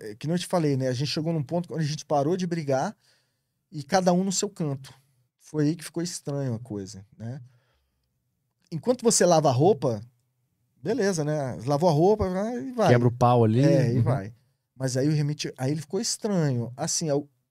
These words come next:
Speaker 1: sei lá, eu tava respeitando, eu respeitei.
Speaker 2: Ele ficou estranho durante a gravação do Sono Forever, antes ou depois?
Speaker 1: Não, depois.
Speaker 2: Depois que o Sono
Speaker 1: Não, foi
Speaker 2: Forever
Speaker 1: na gravação do ao vivo.
Speaker 2: Tá. Ah, o com Curitiba, aquele?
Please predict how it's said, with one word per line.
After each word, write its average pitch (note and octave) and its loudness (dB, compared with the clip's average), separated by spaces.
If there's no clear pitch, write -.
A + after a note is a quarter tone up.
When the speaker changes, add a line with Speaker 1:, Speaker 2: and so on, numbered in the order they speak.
Speaker 1:
sei - -12
lá, D3 2
eu D#3+ -2
tava - -8
respeitando, G#3 -4
eu - -10
respeitei. G#3 0
Speaker 2:
Ele C3 4
ficou D#3 0
estranho D#3 4
durante C3+ 6
a D3+ 4
gravação C3 6
do B2+ 0
Sono A#2 4
Forever, B2+ 4
antes D3 4
ou C3 4
depois? A#2 0
Speaker 1:
Não, F3+ 2
depois. F#3 -2
Speaker 2:
Depois B2 2
que - -12
o - -8
Sono C3+ 2
Speaker 1:
Não, A3+ 6
foi G#3+ 0
Speaker 2:
Forever B2+ 6
Speaker 1:
na G3+ 4
gravação G3 2
do G#3+ -2
ao D4+ 2
vivo. D#3 -6
Speaker 2:
Tá. G2 0
Ah, B2+ 4
o B2 -4
com A#2 -4
Curitiba, B2 4
aquele? C#3+ 2